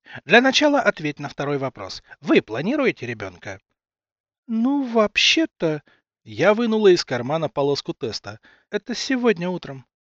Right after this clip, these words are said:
Очень хорошо, очень вовремя, одобрила она. Осталось только быстренько надеть браслет.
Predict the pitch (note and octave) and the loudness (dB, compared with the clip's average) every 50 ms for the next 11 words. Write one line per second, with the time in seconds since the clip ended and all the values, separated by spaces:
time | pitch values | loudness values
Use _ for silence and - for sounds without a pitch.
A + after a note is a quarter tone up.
0 | _ _ _ _ _ - G#2 G2+ G2 G2 G2+ - - B2+ C#3+ - F3+ E3+ F#3+ A3 | _ _ _ _ _ -4 -2 -2 -2 0 -2 -4 -6 -6 -6 -4 -4 0 0 0
1 | A3+ - - A3+ G#3+ A#3 B3 _ - - A2 - - B3 C#3 - - A#3+ B3+ C#4+ | 0 -2 -2 -2 -2 -4 -4 _ -10 -4 0 2 2 2 2 2 0 0 2 2
2 | D4 C#4+ C#4 C#4+ C#4 C#4+ C#4 C#4 C#4 C#4+ C#4+ C#4 _ _ _ _ _ _ _ _ | 4 6 6 6 6 2 0 0 0 -2 -4 -4 _ _ _ _ _ _ _ _
3 | _ - - C3+ B2 B2 A#2 A2 A2+ A#2 A#2 A2+ A2+ A2 G#2+ G#2+ A2 A2+ _ _ | _ -4 -4 0 0 0 0 0 -2 -4 -2 -2 -4 -4 -6 -8 -12 -12 _ _
4 | _ - - - _ _ - B2+ F#3+ G3+ - - D#4 F4 F#4 G4 F4+ - - D#4 | _ -20 -20 -20 _ _ 0 0 0 0 0 0 0 2 2 2 2 0 -2 -4
5 | C#4 - - B3+ G3+ G3 D4 - - C4+ B3 A#3 - G3 F3 D#3+ D3+ F3 G#3+ G3+ | -4 -2 -2 -2 0 0 -2 -2 -4 -6 -6 -4 -4 -4 -4 -2 -2 -2 -4 -4
6 | D#3 C3 B2+ - - A#2+ A2+ C3 | -6 -10 -10 -10 -12 -14 -14 -16